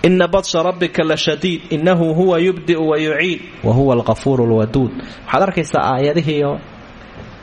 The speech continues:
labada dhanba ugu dhig. Dadka qaarna qalbigoodu naxariistaa loogu bushaareeyay buu ku soo toosayaa. Qaarna cadaabkaa looga digay buu ku soo toosayaa.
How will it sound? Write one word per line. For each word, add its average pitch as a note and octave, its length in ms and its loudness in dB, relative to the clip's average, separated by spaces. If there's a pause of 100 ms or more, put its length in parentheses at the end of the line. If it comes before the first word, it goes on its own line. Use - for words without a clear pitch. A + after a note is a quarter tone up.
(240)
labada E3 300 2
dhanba D#3+ 320 0
ugu C#3 180 2
dhig. B2+ 200 -2 (1040)
Dadka - 220 0
qaarna E3 400 0 (200)
qalbigoodu D#3+ 580 0 (120)
naxariistaa C#3+ 680 0
loogu C#3 240 0
bushaareeyay B2+ 460 2
buu C#3 80 -4
ku C3+ 80 -6
soo C3 180 2
toosayaa. G2 520 0 (920)
Qaarna D#3 300 2
cadaabkaa D3 540 0
looga C#3 240 0
digay C3+ 300 0
buu C3+ 120 -4
ku C3+ 100 -6
soo C3 200 2
toosayaa. G#2 560 0